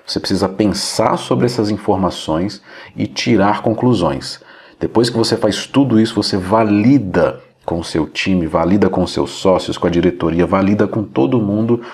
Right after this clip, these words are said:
o que foi coletado. E o que exatamente você precisa planejar? Muita gente pergunta, "Tá, mas como que eu vou planejar? Planejar o que exatamente?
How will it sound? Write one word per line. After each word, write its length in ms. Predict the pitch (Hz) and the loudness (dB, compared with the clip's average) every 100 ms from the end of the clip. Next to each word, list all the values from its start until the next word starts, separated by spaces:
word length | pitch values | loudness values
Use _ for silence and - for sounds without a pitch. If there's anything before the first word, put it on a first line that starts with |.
| - | -10
o 80 | - | -8
que 160 | - | -6
foi 460 | 95 - 95 107 - - _ _ - - | -6 0 2 2 -2 -16 _ _ -12 -4
coletado. 800 | 98 95 185 190 147 127 - - - _ _ _ - - - | 0 2 2 0 0 0 -6 -10 -20 _ _ _ -20 -20 -4
E 140 | 151 165 | 2 2
o 80 | |
que 200 | - 202 | 4 2
exatamente 840 | 202 143 143 147 110 101 131 123 95 | 4 4 2 2 4 6 6 4 2
você 300 | 92 90 - | 2 2 0
precisa 720 | - 98 95 - 110 113 101 | 2 2 2 -2 -2 0 0
planejar? 680 | 92 101 98 82 78 76 85 | 0 0 2 0 0 -2 0
Muita 240 | 104 110 | -2 0
gente 200 | 101 107 | 0 -2
pergunta, 420 | - 98 90 87 | -2 0 0 -2
"Tá, 160 | 95 143 | -4 -2
mas 180 | 120 - | -2 -2
como 280 | - 151 147 | -2 -2 0
que 60 | |
eu 40 | 135 | 0
vou 80 | |
planejar? 640 | 135 131 120 95 85 92 104 | 0 0 2 2 2 2 2
Planejar 380 | 113 113 110 113 | 0 0 2 0
o 80 | |
que 160 | 110 113 | 0 2
exatamente? 1080 | 113 110 107 95 78 82 104 110 107 113 | 2 2 0 -2 0 0 2 0 0 -4